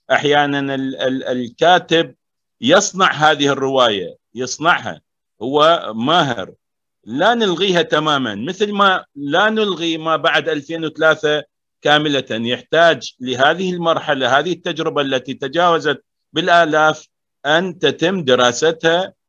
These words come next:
بفعل التعرية. أيضا ستنتهي كثير، يعني بمرور الوقت.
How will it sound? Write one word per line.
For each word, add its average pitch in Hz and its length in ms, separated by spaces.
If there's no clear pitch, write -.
بفعل 196 440
التعرية. 175 640
أيضا 214 280
ستنتهي 180 640
كثير، 160 460
يعني 127 300
بمرور 190 480
الوقت. 151 420